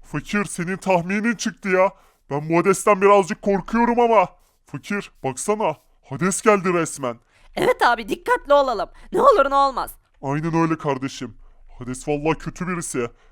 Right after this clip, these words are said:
Speaker 1: Hem de gördün mü gelirken etraf ne çok sallandı.
Speaker 2: Aynen abi. Çok korkuyorum da yanımızda bir sürü iyi insan da var. Mesela Hades bize bir şey yapmaya çalışırsa bez bebek bize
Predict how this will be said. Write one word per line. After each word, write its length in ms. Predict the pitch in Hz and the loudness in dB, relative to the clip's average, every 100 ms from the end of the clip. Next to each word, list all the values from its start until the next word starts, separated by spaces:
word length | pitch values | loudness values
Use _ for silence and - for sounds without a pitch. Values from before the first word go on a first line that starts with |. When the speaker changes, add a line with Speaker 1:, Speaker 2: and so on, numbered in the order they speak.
| _ | _
Speaker 1:
Hem 180 | 131 143 | -14 -10
de 40 | |
gördün 380 | 135 147 156 202 | -6 -4 -4 -6
mü 100 | 202 | -6
gelirken 400 | 175 170 - 185 | -6 -6 -6 -4
etraf 360 | 180 - 190 185 | -4 -2 -4 -2
ne 120 | 196 | -6
çok 240 | 208 196 | -4 -4
sallandı. 680 | - 202 190 165 147 120 107 - - - | 0 2 2 0 0 -6 -8 -14 -20 -12
Speaker 2:
Aynen 340 | - 427 494 349 | -2 0 0 -2
abi. 340 | 254 247 240 - - - | -2 -4 -8 -10 -20 -14
Çok 240 | - 180 - | -4 -2 2
korkuyorum 540 | 440 277 277 277 294 | 2 2 0 -4 -4
da 160 | 247 165 - - | -6 -8 -12 -10
yanımızda 540 | - 403 381 269 254 - | -4 -2 -4 -4 -4 0
bir 200 | 494 339 | 0 0
sürü 180 | 277 | -6
iyi 280 | 254 - - | -6 -4 -4
insan 380 | 403 262 277 262 | -4 -4 -4 -2
da 100 | 202 | -4
var. 140 | 110 - - - | -6 -12 -16 -8
Mesela 480 | - - 269 262 247 | -6 -2 0 0 0
Hades 340 | - 494 - | 0 -2 -2
bize 200 | 262 262 | -10 -8
bir 60 | 262 | -4
şey 220 | - 480 | 0 2
yapmaya 340 | 302 254 262 | 0 -4 -8
çalışırsa 680 | 247 339 415 311 247 269 247 - - | -4 -4 -2 -4 -6 -6 -8 -10 -8
bez 280 | 240 240 349 | 0 0 0
bebek 280 | 277 269 285 | -2 -4 -6
bize 260 | 226 269 | -6 -4